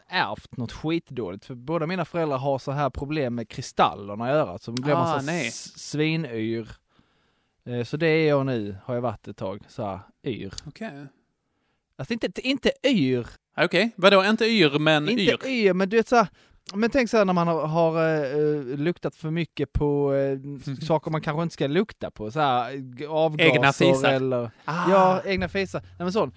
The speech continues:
Speaker 1: Och så får man en sån slags, eh, huvudvärk, typ.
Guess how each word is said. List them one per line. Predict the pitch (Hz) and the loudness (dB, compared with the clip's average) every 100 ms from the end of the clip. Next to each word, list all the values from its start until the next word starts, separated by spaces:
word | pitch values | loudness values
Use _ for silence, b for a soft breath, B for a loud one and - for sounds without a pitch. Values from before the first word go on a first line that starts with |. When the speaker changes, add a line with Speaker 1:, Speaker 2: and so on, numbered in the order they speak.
| b | b
Speaker 1:
Och | - | -10
så | 165 | -4
får | 262 | 0
man | 214 170 | 0 -2
en | 175 | -2
sån | 190 143 | -2 -2
slags, | - 123 - - - b 240 b b b b | -4 -4 -6 -16 -18 b -20 b b b b
eh, | 147 151 127 | -12 -8 -4
huvudvärk, | 165 190 165 135 113 131 120 110 - - _ _ - - | -4 -4 -4 -8 -6 -4 -4 -6 -16 -20 _ _ -12 -6
typ. | 185 143 120 | -4 -4 -8